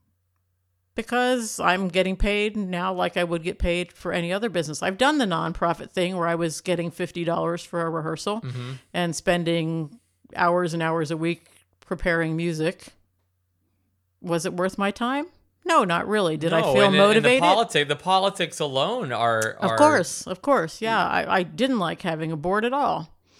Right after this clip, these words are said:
Speaker 1: You know, I could, um, they could, they could tell me just about anything. They could tell me where to have my concerts. They could
Speaker 2: Mm-hmm.
Speaker 1: tell me whether I can bring my choir on tour.
Speaker 2: They could tell you what kid gets the solo.
Speaker 1: Absolutely.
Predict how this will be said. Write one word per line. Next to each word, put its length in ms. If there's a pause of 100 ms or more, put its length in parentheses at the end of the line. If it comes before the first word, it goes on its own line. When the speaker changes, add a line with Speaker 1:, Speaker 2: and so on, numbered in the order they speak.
(360)
Speaker 1:
You 100
know, 220
I 160
could, 400
um, 420 (1300)
they 260
could, 220
they 120
could 140
tell 220
me 520 (120)
just 200
about 280
anything. 400
They 100
could 160
tell 140
me 100
where 160
to 80
have 180
my 140
concerts. 480
They 80
could 140
Speaker 2:
Mm-hmm. 60
Speaker 1:
tell 120
me 100
whether 340
I 220 (140)
can 180
bring 200
my 140
choir 340
on 160
tour. 300
Speaker 2:
They 120
could 120
tell 140
you 120
what 180
kid 220
gets 220
the 80
solo. 540
Speaker 1:
Absolutely. 920